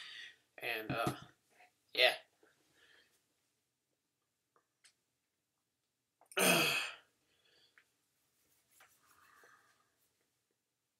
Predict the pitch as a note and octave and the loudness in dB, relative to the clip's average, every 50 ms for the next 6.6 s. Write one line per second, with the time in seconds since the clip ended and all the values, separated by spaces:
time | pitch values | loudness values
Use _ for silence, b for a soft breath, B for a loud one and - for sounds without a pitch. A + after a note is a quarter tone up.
0 | _ _ - - - - - - - - - - - - C#3 D3 D3+ D3+ D3+ D3+ | _ _ -20 -20 -10 -6 -4 -4 -4 -4 -6 -8 -6 -4 0 2 2 2 2 2
1 | C3 B2+ - C#3+ C#3+ C#3+ D3 - C3 B2 B2 C3 C3 C#3 C3+ B2 A2+ - - C3+ | 0 -4 -4 -4 -2 -2 0 -2 -4 -4 -4 -4 -2 -2 -2 -4 -6 -6 -6 -4
2 | C3+ B2+ A2+ A2+ A2+ A2+ - _ _ _ _ _ _ _ - - - _ B B | -4 -2 -2 -2 -4 -6 -10 _ _ _ _ _ _ _ -20 -20 -20 _ B B
3 | B B B B B B B - - - - - D3+ - - - - - - - | B B B B B B B -20 -20 -14 -8 -6 -6 -6 -4 -6 -6 -6 -6 -8
4 | C3 B2+ - - - - C#3+ C#3 C3+ C3 B2+ - C3+ B2+ A#2 - - - - D3 | -8 -6 -4 -4 -2 0 0 0 0 -2 -4 -4 -4 -4 -4 -6 -8 -6 -2 2
5 | C3+ B2 B2 B2 - - B2+ B2 A#2 A2 - - G#2+ A2+ C#3 C#3+ B2+ A#2 G#2+ G#2 | 2 2 2 2 0 -2 -4 -6 -8 -10 -10 -10 -6 -4 -2 -2 -2 -2 -4 -6
6 | A2+ B2+ - - - G#2+ G2 A2+ A2+ F#2 G#2 G#2+ | -8 -12 -12 -8 -4 -2 -2 -2 -2 -2 -4 -4